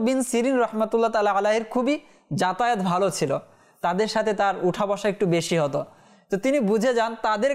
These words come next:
কাছে গেলে অবশ্যই, অবশ্যই এই কাসিম বিন রাবিয়াকে তারা রেফার করবে, তাকেই বলবে যে তাকেই কাজী হিসাবে নেওয়া হোক।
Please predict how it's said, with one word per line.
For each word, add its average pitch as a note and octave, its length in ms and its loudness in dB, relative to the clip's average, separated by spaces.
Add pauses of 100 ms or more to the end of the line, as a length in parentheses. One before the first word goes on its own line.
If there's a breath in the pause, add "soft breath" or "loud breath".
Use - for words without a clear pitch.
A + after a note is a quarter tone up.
কাছে C4+ 240 0
গেলে G#3+ 300 2 (560 loud breath)
অবশ্যই, C4+ 440 2
অবশ্যই A#3 600 2 (580 soft breath)
এই G#3+ 100 2 (120)
কাসিম A3 380 0
বিন C#4 140 2 (100)
রাবিয়াকে B3 520 0
তারা G3+ 160 2
রেফার E3+ 360 0
করবে, C#3 220 -2 (640)
তাকেই G#3 320 0
বলবে A3+ 280 2
যে A3+ 180 -2
তাকেই G3+ 280 0
কাজী F3 260 2
হিসাবে E3 220 -2
নেওয়া D3 300 2
হোক। D3+ 120 -6